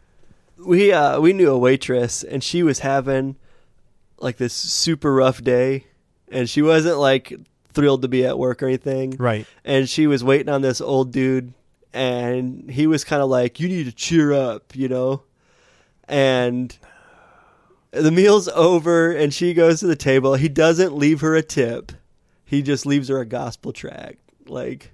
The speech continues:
Speaker 1: <laughs> so, like, brutal. Like, "You know what she needs right now is Jesus, 'cause obviously she's not saved or allowed to have a bad day ever."
Speaker 2: I mean, <sighs> so I'm, I, I kinda understand where these people are coming from.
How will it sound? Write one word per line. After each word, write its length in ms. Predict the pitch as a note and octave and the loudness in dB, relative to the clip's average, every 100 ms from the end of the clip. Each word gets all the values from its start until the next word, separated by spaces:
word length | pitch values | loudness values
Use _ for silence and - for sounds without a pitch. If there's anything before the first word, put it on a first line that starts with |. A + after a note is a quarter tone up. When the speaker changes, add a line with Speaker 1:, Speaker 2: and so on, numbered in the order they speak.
| _ | _
Speaker 1:
<laughs> 1400 | - _ _ _ _ _ _ _ _ _ _ _ _ _ | -20 _ _ _ _ _ _ _ _ _ _ _ _ _
so, 640 | - - - A#3 C4 C#4 | -20 -12 -2 4 6 4
like, 280 | A3+ G3+ D3 | 2 0 0
brutal. 420 | D#3+ D#3+ C#3 C#3 | -2 -2 -2 -4
Like, 380 | C3+ C3 C3 - - - - C3+ | -4 -4 -6 -12 -20 -20 -20 -8
"You 120 | F3+ | -2
know 100 | A#3 | 2
what 160 | A#3+ C#3 | 2 0
she 240 | - F3 | -4 -6
needs 280 | F3 C3 A#2 | -4 -6 -6
right 180 | C3+ B2 | -8 -6
now 400 | A#2+ A#2+ B2 A#2+ - _ | -6 -6 -6 -8 -12 _
is 340 | - B2+ A#2 - | -6 -6 -6 -8
Jesus, 920 | - D#3 D3 C3 A#2+ A#2 - - - _ _ _ | -4 0 0 0 -2 -2 -4 -10 -14 _ _ _
'cause 160 | C#3+ C#3 | -4 2
obviously 640 | E3+ F3 D#3+ - D3 C3 | 2 2 0 -2 -4 -4
she's 260 | - C3 | -4 -4
not 180 | C3+ B2+ | -2 -4
saved 380 | - C3+ C3 A#2+ | -2 0 0 0
or 200 | B2+ D3+ | 0 2
allowed 300 | C#3+ C3+ C3 | 4 2 2
to 60 | B2+ | 0
have 180 | B2 A#2+ | -4 -4
a 40 | |
bad 300 | A#2 B2 A#2 | -4 -4 -6
day 240 | A#2+ A#2 A#2 | -6 -6 -8
ever." 360 | A#2 C#3+ C3 - | -8 -10 -8 -4
Speaker 2:
I 100 | G3 | -4
mean, 380 | A#3+ B3 A#3+ D3+ - - | -2 -2 -4 -6 -8 -10
<sighs> 240 | - - - | -12 -14 -6
so 520 | - A3 G#3+ G#3+ G#3 _ _ _ _ - | 2 4 6 4 0 _ _ _ _ -2
I'm, 320 | A#3 D4+ G#3+ _ - | -2 -2 -10 _ -16
I, 180 | D#3+ - | -14 -14
I 60 | - | -14
kinda 260 | - - - | -6 -4 -2
understand 520 | B3+ G#3+ - E3 E3+ | 0 -2 0 0 0
where 100 | C#3+ | 0
these 180 | C#3 C#3+ | 0 -2
people 320 | D3 C#3 B2+ | -2 -2 -2
are 80 | A2 | -2
coming 340 | - A2 B2 | -2 -4 -6
from. 380 | C#3+ F3 F#3+ A#3 | -6 -4 -4 -6